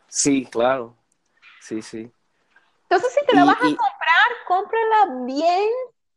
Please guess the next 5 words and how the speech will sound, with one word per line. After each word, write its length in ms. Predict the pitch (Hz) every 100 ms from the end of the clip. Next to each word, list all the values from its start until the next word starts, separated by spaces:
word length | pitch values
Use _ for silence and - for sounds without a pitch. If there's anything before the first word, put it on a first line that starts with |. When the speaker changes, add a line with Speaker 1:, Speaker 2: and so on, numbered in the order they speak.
| - 214
Speaker 2:
bien 260 | 269 311 381
comprada 680 | 427 415 - 170 339 269 381 - _ -
de 240 | 202 208
una 300 | 214 220 208
vez. 260 | 190 156